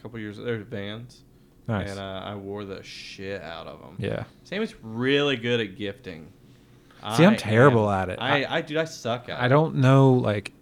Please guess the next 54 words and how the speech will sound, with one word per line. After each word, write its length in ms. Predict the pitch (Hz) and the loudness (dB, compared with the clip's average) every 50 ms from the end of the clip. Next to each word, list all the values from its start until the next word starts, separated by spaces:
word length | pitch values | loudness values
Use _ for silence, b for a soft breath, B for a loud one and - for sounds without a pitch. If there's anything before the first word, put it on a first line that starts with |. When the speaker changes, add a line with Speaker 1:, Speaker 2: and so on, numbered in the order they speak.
| _ _ _ _ - | _ _ _ _ -4
Speaker 2:
I 80 | - 110 | -2 0
don't 180 | 127 143 131 117 | 0 0 0 0
know 120 | 123 131 123 | 0 2 2
what 340 | 113 110 120 120 120 - - | 2 2 2 2 0 -2 -6
people 340 | - 123 113 - - 101 92 | -4 -4 -2 -2 -2 -4 -4
want. 440 | 90 87 87 92 98 101 92 - - | -4 -6 -6 -4 -4 -4 -4 -6 -10
Speaker 1:
I 80 | - 117 | -12 -12
don't 160 | 123 127 120 | -10 -8 -8
either. 160 | 120 120 110 - | -8 -6 -8 -8
And 200 | - 120 127 139 | -6 -4 -2 0
I 60 | 143 | 0
Speaker 2:
You 60 | - | 2
Speaker 1:
don't 140 | - 101 104 | 2 2 2
Speaker 2:
know? 60 | 117 | 2
Speaker 1:
wanna 200 | 143 139 113 - - | 2 0 -2 -6 -8
ask. 520 | 104 110 113 123 127 113 95 - - _ _ | -8 -6 -6 -4 -6 -6 -10 -12 -18 _ _
Speaker 2:
Yeah, 380 | - 123 120 127 117 101 92 95 - | 2 4 4 6 4 2 0 -2 -4
I, 60 | 107 | -6
f-, 160 | 107 - - - | -6 -6 -4 -4
I 140 | - 117 | -2 -2
feel 320 | 110 - - 131 127 120 117 | -2 2 4 6 6 8 8
like 260 | 110 107 107 101 - | 6 6 4 2 0
if 160 | - 104 - | -4 -2 -2
you 60 | 113 104 | -2 -2
tell 280 | - - - 113 120 | -2 2 2 4 4
me, 220 | 120 107 101 98 95 | 4 2 2 0 0
then 180 | 95 95 95 | -2 -2 -2
Speaker 1:
And 160 | 95 160 165 - | -2 -2 -2 -2
I 140 | - 156 185 | -2 -2 0
don't 140 | 214 220 214 | 0 0 0
want 200 | 214 202 175 - | 0 0 -2 -2
people 200 | 170 180 180 170 | -6 -6 -4 -4
to 100 | 147 117 | -4 -2
ask 320 | - 131 135 139 120 - | 0 0 0 0 -2 -4
me 160 | 143 139 143 120 | -6 -4 -4 -4
what 380 | 104 92 104 117 120 117 - - | -4 -2 0 0 0 0 0 -2
I 200 | 113 117 127 123 | -2 0 0 0
want. 280 | 113 107 104 101 - - | -2 -4 -6 -6 -6 -4
Oh, 140 | 123 131 | -4 -2
my 160 | 120 107 101 98 | -4 -4 -8 -8
God. 200 | 113 113 113 113 | -8 -8 -8 -8
I 40 | |
just 140 | 107 - - | -10 -12 -14
went 160 | 127 123 117 | -16 -16 -14
through 100 | - 131 113 | -14 -14 -14
this 140 | 113 110 - | -14 -14 -12
with 80 | 110 107 | -10 -10
my 120 | 104 101 | -10 -10
fucking 280 | - - 117 107 113 101 | -8 -10 -10 -10 -10 -10
mom 300 | 98 101 104 107 107 107 | -10 -8 -8 -8 -8 -8
the 80 | 104 101 | -8 -8
other 120 | 98 95 | -8 -8
day. 280 | 98 95 98 104 104 98 | -8 -6 -6 -6 -2 0
Speaker 2:
<laughs> 640 | 123 113 110 117 117 - 185 135 - - - 131 | 2 4 6 6 8 8 8 6 6 4 0 0